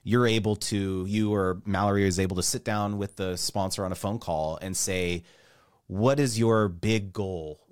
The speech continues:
right now, Circle or Notion?" Or, like, what, tell me what your, what are the things that are coming down the pipeline for you right now, if, you know, if in Q four, Q one, et cetera, and they say, "We're really trying to spread the word about this." And then you come back and you say, "Okay, here's what we heard.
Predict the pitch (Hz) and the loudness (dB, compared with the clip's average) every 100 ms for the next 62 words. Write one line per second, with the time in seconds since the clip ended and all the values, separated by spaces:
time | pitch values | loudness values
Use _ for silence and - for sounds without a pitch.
0 | - 87 85 - 82 80 78 80 78 - | -14 -6 -6 -4 -4 -2 -2 -4 -6 -4
1 | - 80 - 90 95 92 73 80 80 87 | -4 -4 -4 -4 -2 -4 -6 -6 -6 -6
2 | - 90 92 85 80 82 101 82 - 107 | -6 -8 -6 -6 -6 -4 -2 -2 -2 0
3 | 110 107 92 101 110 90 82 - - _ | 0 0 -2 -4 -4 -4 -6 -10 -20 _
4 | - 113 107 101 - _ _ - 117 107 | -2 0 2 -2 -6 _ _ -4 -2 0
5 | 101 - 101 104 98 98 90 - 95 - | -4 -2 -2 0 2 0 0 -2 -2 -2
6 | 90 85 82 87 82 87 80 57 85 80 | -6 -6 -4 -4 -2 -2 -4 -4 -4 -2
7 | 80 85 80 87 80 - 87 - 90 85 | -4 -4 -8 -8 -8 -6 -8 -6 -4 -4
8 | - 92 87 82 80 78 - 85 82 80 | -4 -4 -2 -4 -4 -6 -2 -2 0 -2
9 | - 95 90 95 90 95 104 135 123 - | -2 -2 0 0 0 0 2 2 2 0
10 | 104 92 - 90 95 90 82 - 80 92 | 0 0 -2 -2 0 0 -2 -2 -4 -2
11 | 92 95 131 - 117 98 98 80 95 90 | -2 2 0 2 -2 0 0 -2 -4 -4
12 | - 95 87 85 - 147 147 131 98 85 | 0 0 0 -4 -2 -2 -2 -2 -4 -2
13 | 76 | -4